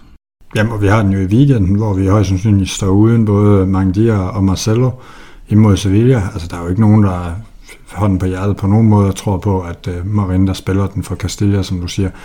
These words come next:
han, han kommer til at få minutter der. Altså, om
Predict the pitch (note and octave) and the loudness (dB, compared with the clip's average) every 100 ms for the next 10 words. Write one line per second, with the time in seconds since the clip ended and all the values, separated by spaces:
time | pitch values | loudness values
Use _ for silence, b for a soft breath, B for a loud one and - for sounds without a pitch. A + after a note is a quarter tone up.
0 | B B B G2+ G2 G2 - F#2+ G2 F2 | B B B -6 -4 -4 -2 -2 -2 -4
1 | - F#2+ G2 F#2 F#2+ G2+ F#2+ F#2+ E2+ F2+ | -4 -4 -2 -2 0 2 0 -2 -4 -8
2 | G2 F2+ G2+ F#2+ | -8 -6 -2 -2